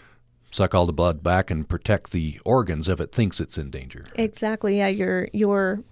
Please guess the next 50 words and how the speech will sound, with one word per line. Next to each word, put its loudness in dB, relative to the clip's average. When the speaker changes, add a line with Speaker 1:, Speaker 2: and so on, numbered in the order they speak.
Speaker 2:
your 6
brain's 2
priority 4
is -4
keeping -2
your 2
brain 0
running, 2
and -2
it -8
knows 0
that -2
it -4
needs -4
the 0
organs 0
to -4
run, 0
but 0
it -6
doesn't -2
need -2
your -2
fingers -2
to -8
run. -2
And -2
so 6
when 2
you've -2
got -2
that -2
fight 2
or 0
flight 0
response -4
going 2
at 0
a 0
low 6
level 4
at 2
all 0
times, 0
which -6
is -2
the -4
nature -4
of -8
my -2